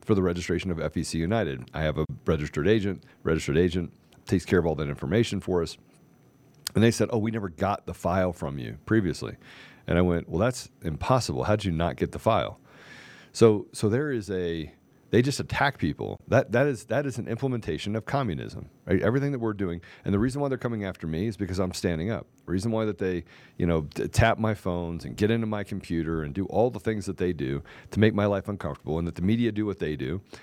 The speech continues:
is directly related to this. But I wanna point out a correlation between, uh, Trudeau, Biden, and Hitler. In this case, this particular meme, you can't see it if you're listening to the audio version, has a picture of Hitler on one side and Trudeau on the other.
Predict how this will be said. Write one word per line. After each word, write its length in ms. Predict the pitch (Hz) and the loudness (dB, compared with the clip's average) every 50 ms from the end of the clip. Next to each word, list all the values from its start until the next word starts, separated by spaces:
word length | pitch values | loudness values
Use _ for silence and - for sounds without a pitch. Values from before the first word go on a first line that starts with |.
| - - - _ - | -20 -20 -16 _ 2
is 240 | - 104 95 90 - | 2 2 2 2 -2
directly 460 | - 98 95 95 95 101 - - 110 | -2 2 4 4 4 4 2 0 -2
related 400 | 104 101 95 104 117 123 110 85 | -2 0 -2 -2 -2 -4 -4 -6
to 80 | 76 | -6
this. 240 | 64 58 57 - - | -6 -6 -6 -8 0
But 220 | - 113 110 92 - - - - - - | 2 4 4 4 0 -6 -20 -20 -18 -4
I 80 | - 95 | 0 2
wanna 180 | 113 147 160 | 2 2 2
point 240 | 147 - 139 127 120 | 2 0 0 0 2
out 60 | 110 | 0
a 60 | 101 95 | -4 -4
correlation 560 | - 113 110 104 98 98 104 104 - - 87 | -4 -2 -2 -2 0 -2 -4 -4 -4 -6 -6
between, 600 | 80 76 - - 98 92 90 90 85 82 73 - - _ | -6 -8 -4 -2 -2 0 0 -2 -4 -6 -8 -10 -6 _
uh, 240 | 87 85 80 76 - - - | 0 0 2 0 -2 -4 0
Trudeau, 560 | - - 110 95 95 95 92 92 92 92 95 - - _ _ _ _ _ _ - | 4 4 6 6 6 4 2 0 -2 -6 -8 -14 -20 _ _ _ _ _ _ 0
Biden, 560 | 80 90 90 92 90 85 87 85 87 82 85 - - | 4 6 6 6 6 2 0 -2 -4 -6 -8 -8 -4
and 360 | 85 82 80 80 78 76 71 - _ _ _ _ _ | -2 -2 -2 -2 -2 -4 -6 -8 _ _ _ _ _
Hitler. 420 | - 123 117 - - 69 65 - - _ _ _ - - - - - - - - - | 4 4 4 4 2 -2 -6 -8 -12 _ _ _ -20 -20 -20 -20 -20 -20 -18 -8 -2
In 120 | - 82 | 0 2
this 180 | 113 139 131 - | 2 2 2 2
case, 340 | - 107 92 82 80 - - - | 2 2 2 2 -2 -8 -12 -6
this 320 | - 107 98 - - - | -4 -4 -4 -4 -6 -10
particular 560 | - - 101 87 - 110 98 - 95 92 87 | -6 -6 -4 0 0 0 0 2 2 2 2
meme, 240 | 82 87 95 92 87 | 2 0 -2 -2 -2
you 80 | 90 87 | -4 -4
can't 260 | - - 95 82 78 | -2 -2 -2 -2 -2
see 140 | - 104 98 | -2 -2 0
it 60 | 87 | 0
if 100 | 80 - | -2 -4
you're 100 | 85 92 | -4 -4
listening 220 | 98 92 - 87 | -2 -2 -2 -2
to 40 | 87 | -2
the 60 | 95 | 0
audio 140 | 107 110 101 | 0 0 -2
version, 360 | 85 90 90 82 82 87 85 - - - - - - - | -2 -4 -4 -4 -4 -6 -8 -8 -12 -18 -20 -20 -20 -2
has 180 | - 107 104 101 | 0 2 2 4
a 20 | |
picture 320 | 87 - 127 123 - 123 107 | 4 4 4 4 4 2 2
of 80 | 95 | 2
Hitler 300 | 117 120 - 117 120 113 | 2 0 0 0 0 0
on 80 | 110 98 | 0 -2
one 160 | 92 90 87 | -4 -4 -4
side 260 | - - 92 87 85 | -2 -2 0 0 -2
and 80 | 80 85 | -2 -4
Trudeau 300 | - 98 87 90 87 85 | -4 -2 0 0 0 0
on 80 | 78 | -2
the 120 | 76 73 80 | -2 -2 0
other. 280 | 92 90 73 58 - | 0 0 0 -2 -4